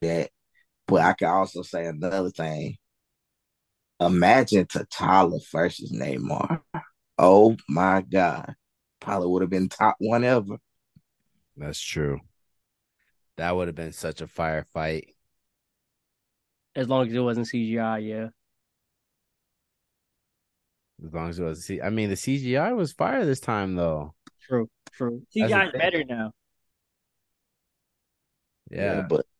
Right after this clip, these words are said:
Speaker 3: They show
Speaker 1: we'll
Speaker 3: up.
Speaker 1: never see that.
Speaker 3: I think they know what to play with. They play with She-Hulk.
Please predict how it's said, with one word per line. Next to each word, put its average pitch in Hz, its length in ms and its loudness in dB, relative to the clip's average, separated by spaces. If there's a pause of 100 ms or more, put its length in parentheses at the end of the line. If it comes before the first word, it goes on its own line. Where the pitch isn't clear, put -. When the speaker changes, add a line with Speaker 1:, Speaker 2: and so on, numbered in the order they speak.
(140)
Speaker 3:
They 147 80 -4
show 98 240 6
Speaker 1:
we'll 101 80 10
Speaker 3:
up. 98 60 8
Speaker 1:
never 92 180 4 (360)
see 101 120 2
that. 104 280 8 (1700)
Speaker 3:
I 185 100 6
think 202 240 6
they 185 140 6
know 170 160 8
what 151 200 6
to 135 60 -2
play 127 240 2
with. 120 180 0
They 135 140 2
play 185 240 2
with 165 220 2
She-Hulk. 151 500 -2